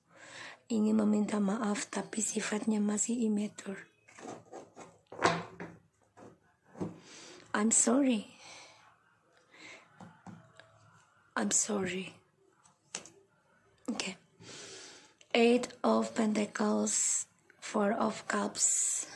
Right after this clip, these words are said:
the Death, Two of Pentacles, Four of Pentacles, and the King of Pentacles.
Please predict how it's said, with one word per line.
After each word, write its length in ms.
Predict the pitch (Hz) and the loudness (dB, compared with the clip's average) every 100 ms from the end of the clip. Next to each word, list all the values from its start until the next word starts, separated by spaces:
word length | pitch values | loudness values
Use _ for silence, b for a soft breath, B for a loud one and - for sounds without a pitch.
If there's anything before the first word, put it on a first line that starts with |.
| B - _ B B B B _ | B -20 _ B B B B _
the 160 | 214 180 | -4 -2
Death, 400 | 202 196 202 - - _ _ _ _ | 0 0 -2 -8 -20 _ _ _ _
Two 160 | - 226 | 0 2
of 160 | 214 - | 2 -2
Pentacles, 1040 | 208 202 202 - 202 - 202 - - - - - _ B B B B B | -2 0 -2 -2 -4 -4 -4 -2 -2 -4 -10 -20 _ B B B B B
Four 400 | - - 214 196 | -12 -2 0 0
of 320 | 220 214 - 247 | 0 -2 -6 -4
Pentacles, 880 | 202 208 202 - 202 202 202 - - 220 | -2 0 -4 -2 -2 -2 -4 -6 -6 -4
and 80 | |
the 80 | 202 | -4
King 320 | - 214 202 | -4 -2 0
of 240 | - - - _ _ _ - - B B B _ | -2 -6 -12 _ _ _ -18 -18 B B B _
Pentacles. 800 | 208 196 190 170 - 196 185 - | -4 -4 -4 -8 -8 -8 -8 -8